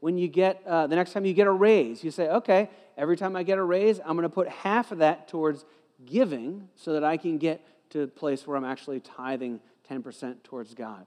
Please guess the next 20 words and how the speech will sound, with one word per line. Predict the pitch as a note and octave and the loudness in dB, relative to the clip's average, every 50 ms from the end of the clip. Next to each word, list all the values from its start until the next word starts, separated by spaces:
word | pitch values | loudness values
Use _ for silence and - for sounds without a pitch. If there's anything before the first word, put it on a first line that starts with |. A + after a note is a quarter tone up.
| _ _ | _ _
But | - D3+ | -8 -4
again, | D#3 D#3 D#3+ C#3 A#2 - - _ _ _ _ C3+ | -2 0 0 -2 -4 -6 -14 _ _ _ _ -8
get | B2 D3+ F3+ G3+ G#3+ | -4 -2 -2 -2 -2
on | G#3 G#3 G#3 | -4 -4 -4
that | G#3 F3+ D3 - - | -4 -6 -6 -8 -10
path. | - - D#3+ D3 C3+ - | -8 -6 -4 -4 -6 -6
Have | - F3 F3 | -6 -6 -6
a | E3+ C#3 | -6 -6
plan | - - - - F3+ F3+ F#3+ G3+ F3+ C#3+ B2+ A#2+ B2+ - _ _ _ _ _ - | -8 -12 -10 -4 -2 0 2 2 2 2 0 -2 -4 -8 _ _ _ _ _ -6
about | C3+ B2+ C#3 C3+ | -2 -2 -2 -2
how | - - - - F3 F#3 F#3 | -2 -6 -8 -4 -4 -2 -2
are | F3 | -2
you | D#3 D3+ D#3+ E3+ | -2 -2 -2 -2
going | D#3+ D3+ D3 C#3 B2 | 0 0 0 0 -2
to | - D3 B2+ | -4 -8 -6
get | A#2+ C3 C3+ B2 | -4 -2 -2 -2
where | - C#3 B2+ A#2+ | -4 -8 -8 -6
God | A2+ B2+ B2 B2+ B2 | -6 -6 -6 -6 -6
wants | B2 A#2+ B2 A#2+ A#2 - - | -8 -10 -10 -12 -12 -12 -8
you | - B2 A#2 | -8 -6 -6